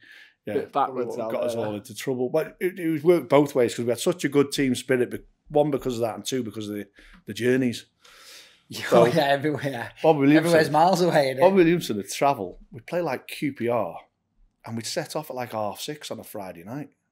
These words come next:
Speaker 1: So he wouldn't be getting there till, like, half ten, eleven. And then the hotels you stayed in at the time weren't the best.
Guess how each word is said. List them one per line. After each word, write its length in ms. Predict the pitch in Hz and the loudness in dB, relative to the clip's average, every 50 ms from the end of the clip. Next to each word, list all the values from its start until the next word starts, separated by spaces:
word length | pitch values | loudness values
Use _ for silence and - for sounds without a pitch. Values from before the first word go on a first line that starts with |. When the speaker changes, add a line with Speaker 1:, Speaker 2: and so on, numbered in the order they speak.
| _ _ _ _ _ _ _ _ _ _ _ _ _ - | _ _ _ _ _ _ _ _ _ _ _ _ _ -16
Speaker 1:
So 100 | - 156 | -14 -14
he 40 | |
wouldn't 140 | 175 190 175 - | -12 -12 -14 -12
be 60 | 120 | -12
getting 220 | 135 - - 180 | -12 -12 -10 -10
there 140 | 170 165 156 | -10 -10 -12
till, 140 | - - 127 | -12 -12 -12
like, 340 | 123 113 107 101 - _ _ _ _ | -10 -10 -12 -12 -14 _ _ _ _
half 300 | - 117 107 101 98 - | -12 -10 -10 -10 -12 -14
ten, 380 | - - 127 117 101 - 104 _ _ - | -14 -12 -12 -12 -12 -14 -20 _ _ -14
eleven. 360 | 104 107 113 110 104 - - _ _ _ _ _ _ _ _ _ _ _ - | -10 -10 -8 -10 -10 -14 -20 _ _ _ _ _ _ _ _ _ _ _ -12
And 100 | 107 107 | -10 -10
then 200 | 107 104 101 104 | -8 -8 -6 -6
the 60 | 113 | -4
hotels 420 | 127 143 139 - 139 127 123 117 | -4 -6 -4 -4 -4 -4 -4 -6
you 40 | 117 104 | -8 -10
stayed 300 | - - 117 110 104 110 | -10 -10 -10 -8 -8 -8
in 80 | 104 | -10
at 60 | 95 | -10
the 80 | - - | -10 -10
time 340 | - - 110 107 101 101 98 | -10 -8 -8 -8 -8 -8 -8
weren't 220 | 98 101 101 87 82 | -8 -8 -10 -10 -12
the 60 | 92 | -14
best. 460 | - 80 - - - - - - - | -14 -16 -16 -16 -16 -16 -18 -18 -20